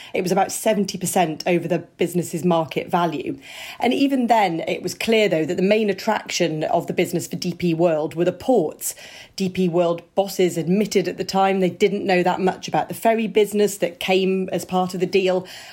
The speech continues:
although they did deny plans to sell them off. However, later, uh, around the time of the financial crisis, the ferry business this was indeed sold to a different state-owned business in Dubai called Dubai World.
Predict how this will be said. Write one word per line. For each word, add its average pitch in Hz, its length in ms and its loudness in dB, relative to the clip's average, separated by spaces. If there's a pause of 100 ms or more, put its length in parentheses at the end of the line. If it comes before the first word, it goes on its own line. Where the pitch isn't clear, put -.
although 202 260 4
they 185 140 2
did 202 320 2
deny 180 340 2
plans 165 560 -2
to - 80 -8
sell 170 280 2
them 165 140 2
off. - 300 0 (360)
However, 190 300 4
later, 185 720 2
uh, 180 240 4
around 190 200 4
the 180 80 2
time 180 220 0
of 175 40 2
the 175 60 0
financial 170 500 0
crisis, 175 640 0
the 180 120 -2
ferry 196 280 2
business 185 320 2
this - 140 -4
was 185 180 2
indeed 175 340 0
sold 160 540 -2 (360)
to 190 100 0
a - 20 4 (200)
different 175 520 -2
state-owned 165 640 -2
business 160 440 -2
in 156 140 -4
Dubai 156 500 0
called 156 240 -6
Dubai 147 380 -2
World. 160 480 0